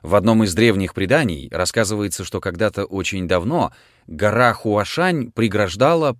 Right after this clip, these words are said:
путь течению Хуанхэ. Чтобы река потекла прямо, Цзюйлин расколол гору пополам,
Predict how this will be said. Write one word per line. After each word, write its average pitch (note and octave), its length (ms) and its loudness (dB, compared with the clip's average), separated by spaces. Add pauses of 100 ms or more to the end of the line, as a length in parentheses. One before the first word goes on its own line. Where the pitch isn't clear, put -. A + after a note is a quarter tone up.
путь B2 260 -4
течению D#2 540 -4
Хуанхэ. G#2 560 -6 (840)
Чтобы G#2 260 0
река G2+ 280 2
потекла F#2 400 0
прямо, G#2+ 420 -4 (320)
Цзюйлин A#2+ 580 2
расколол A#2 680 2
гору D2+ 320 0
пополам, A#2 560 0